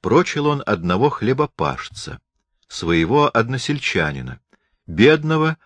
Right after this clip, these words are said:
многодетного, однако ж для таковых обязанностей как нельзя более подходившего.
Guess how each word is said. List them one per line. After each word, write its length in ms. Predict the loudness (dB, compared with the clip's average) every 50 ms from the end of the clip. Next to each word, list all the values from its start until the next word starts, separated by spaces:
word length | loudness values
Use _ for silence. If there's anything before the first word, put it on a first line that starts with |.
| _ _ _ _ _ _
многодетного, 1000 | -4 0 2 2 4 4 4 4 6 4 4 4 4 -2 -2 0 2 2 0 0 -2 _ -20 _ _ _ _ _ _ _ _ _ _ _ -2
однако 480 | 0 0 0 2 2 2 2 2 0 -6
ж 140 | -8 -6
для 200 | -4 2 2 2
таковых 460 | 4 2 0 2 4 2 2 2 2 0
обязанностей 800 | 2 4 4 2 2 2 0 -2 -4 -4 -4 -6 -6 -4 -4 -2
как 240 | 0 -2 -2 0
нельзя 340 | -2 -4 -2 0 0 0 0
более 320 | 2 0 0 2 2 0 0
подходившего. 960 | -2 -6 -8 -8 -6 -6 -6 -6 -6 -8 -10 -10 -10 -10 -10 -10 -12 -14